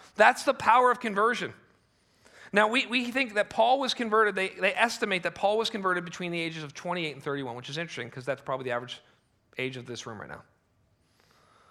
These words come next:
That Paul was a young, passionate, educated man and was converted. And that's what we wanna see happen in our city. We wanna see young, passionate, educated men and women converted.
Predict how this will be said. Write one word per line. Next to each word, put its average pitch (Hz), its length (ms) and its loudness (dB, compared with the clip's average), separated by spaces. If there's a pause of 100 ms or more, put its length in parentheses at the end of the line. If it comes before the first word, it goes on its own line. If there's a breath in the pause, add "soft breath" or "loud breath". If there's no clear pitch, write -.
(200 soft breath)
That 185 160 4
Paul 226 280 6
was 240 140 4
a 202 100 4
young, 247 540 4 (120)
passionate, 240 760 2
educated 254 680 4
man 233 340 6
and 220 140 2
was 233 240 6
converted. 226 400 4
And 196 100 0
that's 277 240 8
what 302 40 -6
we 262 60 -2
wanna 254 160 2
see 247 120 0
happen 226 240 4
in 208 60 2
our 190 100 4
city. 185 260 -2 (1040 soft breath)
We 254 120 6
wanna 285 180 6
see 220 240 2
young, 262 460 8 (120)
passionate, 269 600 6 (180 loud breath)
educated 269 720 6
men 262 220 8
and 277 120 2
women 233 240 4
converted. 208 520 6